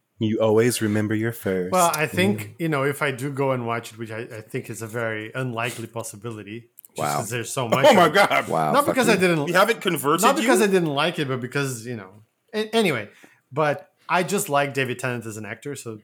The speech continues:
Speaker 2: that would
Speaker 3: Sure.
Speaker 2: probably be why I would pick him as my favorite.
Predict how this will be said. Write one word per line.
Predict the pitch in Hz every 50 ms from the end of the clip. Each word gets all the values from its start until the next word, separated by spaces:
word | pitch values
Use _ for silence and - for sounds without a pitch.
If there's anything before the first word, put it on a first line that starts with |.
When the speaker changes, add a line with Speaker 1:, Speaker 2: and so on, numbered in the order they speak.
| _ _ _ _ _ -
Speaker 2:
that | 143 143
would | 147 131
Speaker 3:
Sure. | - -
Speaker 2:
probably | 139 131 131 117 120 120
be | 113 120
why | 120 117 117 117 117 113
I | 113 110
would | 107 107 -
pick | - 113 107 -
him | 113 110 107 107
as | 104 104 98
my | 101 107 104
favorite. | 101 - 107 104 98 98 98 98 -